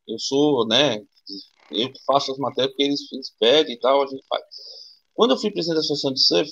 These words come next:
pra vocês verem o que é um surfista de alma, a gente ia fazer os campeonatos. E naquela época, era, é,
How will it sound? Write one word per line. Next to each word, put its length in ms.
pra 100
vocês 320
verem 120
o 140
que 60
é 40
um 40
surfista 420
de 140
alma, 220
a 60
gente 200
ia 80
fazer 220
os 80
campeonatos. 580
E 80
naquela 400
época, 340
era, 240
é, 260